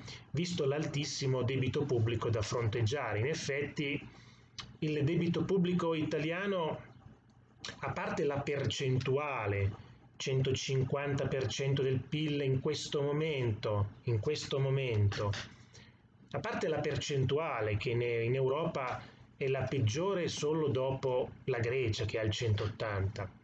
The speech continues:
Però se guardiamo in soldoni, la Grecia è un'economia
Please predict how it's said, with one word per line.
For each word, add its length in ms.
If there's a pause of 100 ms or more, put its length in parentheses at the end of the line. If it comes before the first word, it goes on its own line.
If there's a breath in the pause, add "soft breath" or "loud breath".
(540 loud breath)
Però 260
se 160
guardiamo 480
in 160
soldoni, 1080 (560 loud breath)
la 120
Grecia 600
è 40
un'economia 1000